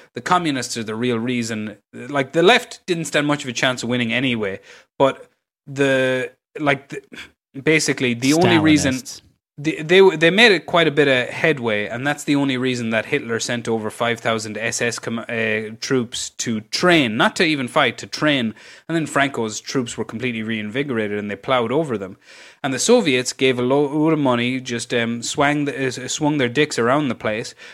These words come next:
Speaker 1: But really, they were quite non-constructive. Be-, th-, their weapons were faulty, and Soviet troops were famously, uh, not that well trained, and they didn't really train the armies that well.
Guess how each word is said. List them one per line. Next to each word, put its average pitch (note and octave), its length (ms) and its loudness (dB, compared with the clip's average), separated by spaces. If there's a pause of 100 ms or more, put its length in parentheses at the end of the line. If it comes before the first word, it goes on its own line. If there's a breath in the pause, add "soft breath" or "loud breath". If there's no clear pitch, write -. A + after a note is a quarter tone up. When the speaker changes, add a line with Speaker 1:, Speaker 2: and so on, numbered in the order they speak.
(140)
Speaker 1:
But C#3 220 2
really, C#3+ 500 4 (220)
they D3+ 40 4
were C#3 120 6
quite D3+ 240 4
non-constructive. C3 1040 -2
Be-, C3+ 240 -2
th-, C3 280 -2
their B2 120 0
weapons C#3 340 0
were A2+ 80 -4
faulty, A#2+ 340 0
and G#2+ 240 -4
Soviet B2 380 -2
troops B2+ 300 -4
were G#2 80 -6
famously, A2 640 -4 (120)
uh, A2 180 -8
not A2+ 420 -2 (120)
that A2 420 -4
well A2 320 0
trained, G#2+ 480 -2
and G#2 100 -6
they A2 60 -2
didn't A2 320 -6
really A2 240 -6
train A2+ 280 -4
the A2 100 -2
armies A2 240 -2
that G2 160 -2
well. G2 260 -8